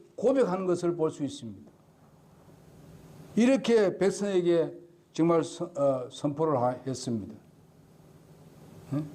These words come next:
그분께-, 그분을 두려워하라는 겁니다. 오늘날, 오늘날 많은 나라들이 정말 기독교를 받아들인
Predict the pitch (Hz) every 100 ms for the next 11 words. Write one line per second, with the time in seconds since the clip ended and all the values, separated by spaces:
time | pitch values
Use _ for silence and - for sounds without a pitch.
0 | - 214 214 175 170 160 151 - 208 190
1 | 170 156 220 277 240 202 202 202 185 156
2 | 117 - - _ _ _ _ _ _ -
3 | - - 175 190 180 175 175 160 - -
4 | - _ _ _ - 165 190 180 180 180
5 | 123 135 165 185 190 190 185 - - _
6 | _ _ 127 175 190 175 170 180 175 -
7 | - _ _ _ _ - 147 175 185 185
8 | 185 - - 196 185 180 175 175 170 175
9 | 170 165 175 175 175